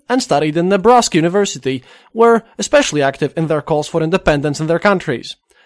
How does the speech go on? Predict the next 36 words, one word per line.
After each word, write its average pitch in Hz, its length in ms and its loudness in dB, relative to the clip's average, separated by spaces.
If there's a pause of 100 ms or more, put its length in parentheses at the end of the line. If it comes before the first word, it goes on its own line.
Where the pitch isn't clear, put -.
(400)
Articles 165 480 2
written 196 260 0
by 170 160 4
them, 226 440 2
although 285 260 6
prohibited 175 580 0
by 156 160 4
the 151 80 0
Tsarist 147 400 2
press, 233 440 0 (240)
nonetheless 233 560 2
were 240 120 4
popular 175 540 0
and 208 100 2
were 196 100 2
spread 277 300 4
around 214 320 4
and 202 140 0
read 165 180 2
in 190 120 -2
their 190 100 2
respective 156 400 -6
communities. - 640 -2 (880)
Then, 240 400 2 (240)
World 269 220 6
War 220 120 8
One 185 180 4
happened. - 460 -10 (640)
Due 285 160 4
to 302 80 2
the 240 60 0
local 247 300 4
sentiment 208 540 0
against 165 220 -2
the 170 80 0
normal 196 360 2